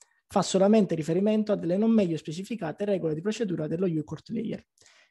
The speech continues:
improntando la difesa appunto sulla non correlazione e la non specifici-,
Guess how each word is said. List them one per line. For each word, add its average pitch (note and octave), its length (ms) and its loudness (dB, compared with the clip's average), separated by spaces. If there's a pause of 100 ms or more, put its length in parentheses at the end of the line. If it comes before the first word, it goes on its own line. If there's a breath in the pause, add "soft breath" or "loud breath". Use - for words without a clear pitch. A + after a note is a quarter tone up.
(140)
improntando F#3+ 680 6
la G3 100 6
difesa A3+ 420 0
appunto G3 500 -4
sulla E3+ 420 0
non A#3+ 280 6
correlazione E3 760 4
e F#3+ 100 0
la F#3+ 100 4
non G#3+ 160 6
specifici-, B3 580 -2